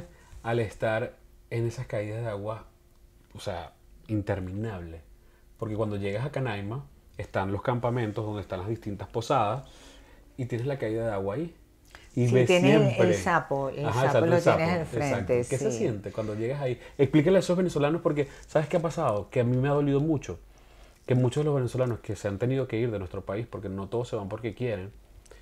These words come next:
Speaker 1: no han tenido esa vivencia de ir a Canaima o de conocer nuestros paisajes, los médanos, eh, la Canaima, Margarita, Los Roques. ¿Qué se siente cuando estás frente al Salto del Sapo, te estás tomando una taza de café y ahí está el Salto del Sapo, con esa caída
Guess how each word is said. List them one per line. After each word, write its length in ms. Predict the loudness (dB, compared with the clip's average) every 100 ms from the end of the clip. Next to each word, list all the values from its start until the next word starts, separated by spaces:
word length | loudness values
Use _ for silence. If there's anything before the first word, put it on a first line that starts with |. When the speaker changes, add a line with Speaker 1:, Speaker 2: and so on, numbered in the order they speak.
| -20 -20 -12
Speaker 1:
no 240 | 0 2 4
han 80 | 2
tenido 220 | 0 0
esa 120 | 2
vivencia 420 | 0 0 -2 -2
de 100 | 0
ir 140 | 0 -2
a 80 |
Canaima 520 | -2 -2 -2 -2 -4 -4
o 80 | -4
de 80 | -4
conocer 460 | -4 -6 -2 -2
nuestros 340 | 0 0 0 -4
paisajes, 600 | -4 -6 -4 -6 -6 -6
los 140 | -6 -4
médanos, 640 | -4 -4 -4 -6 -6 -8 -12 -20 -20 -4
eh, 280 | 2 4 4
la 140 | 2
Canaima, 720 | 0 2 2 0 -2 -4 -6 -8
Margarita, 640 | -8 -4 -2 0 -2 -4
Los 140 | -4 -2
Roques. 400 | 0 0 -2 -12 -14 -16
¿Qué 140 | -10
se 120 | -8
siente 520 | -6 -4 -4 -4 -6 -6
cuando 280 | -6 -4
estás 240 | -4 -6 -4
frente 260 | -4 -2 -2
al 80 |
Salto 240 | -2 -2 -2
del 100 | -2
Sapo, 400 | -2 -2 -4 -6 -10 -20 -12
te 80 | -8
estás 140 | -4
tomando 240 | 0 4 4
una 120 | 4
taza 180 | 4 4
de 80 | 2
café 340 | 2 2 0 -6 -20 -6
y 100 | 4
ahí 80 | 4
está 160 | 6 2
el 60 |
Salto 220 | -2 -4 -6
del 80 |
Sapo, 320 | -8 -10 -12 -20 -20 -20 -20 -20 -8 -2
con 100 | 0
esa 140 | 0
caída 220 | 0 2